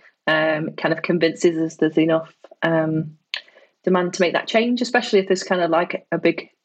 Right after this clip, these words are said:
amount of work involved. Um, we've kind of got to be convinced that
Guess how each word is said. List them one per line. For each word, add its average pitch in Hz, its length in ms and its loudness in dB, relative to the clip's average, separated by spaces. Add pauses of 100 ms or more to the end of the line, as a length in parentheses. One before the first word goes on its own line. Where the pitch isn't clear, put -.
(200)
amount 165 320 0
of 165 80 -8
work 170 240 2
involved. 156 560 -2 (360)
Um, 156 380 0
we've 160 160 0
kind 160 160 0
of 151 60 0
got - 180 -2
to - 80 -8
be 156 420 0 (140)
convinced 156 540 -2
that - 320 -2